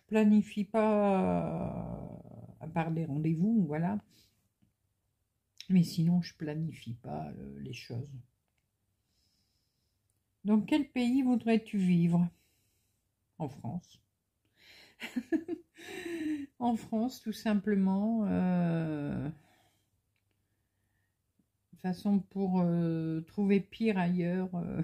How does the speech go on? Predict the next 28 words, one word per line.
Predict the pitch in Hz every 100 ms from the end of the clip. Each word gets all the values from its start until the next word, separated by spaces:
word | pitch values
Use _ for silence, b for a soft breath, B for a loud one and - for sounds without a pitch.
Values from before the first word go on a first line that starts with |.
| B
<laughs> | B _
c'est | - 240
peut-être | - 190 -
mieux | 190 190
ailleurs, | 190 190 208 285
mais | 254 196 185 180 180 175
non, | 175 185 180 160
euh, | - - - 165 _ b b b b b b b b
non, | 202 247 202
en |
France, | - 196 190 -
euh, | 175 151 -
bon, | - 143 - - 160 _ _ - _ -
on | 180 180
y | 175
est | 165
bien | 165 165
quand | 165 196
même, | 277 294 214
hein, | 208
malgré | 185 175 170 170
tout | -
ça. | - - 262 _ b b b b _
Tous | 208
les, | 190 170 160 160 156 156 147
les | - 160
petits, | _ - 202 196 190 180
euh, | 165 156 151 - - 120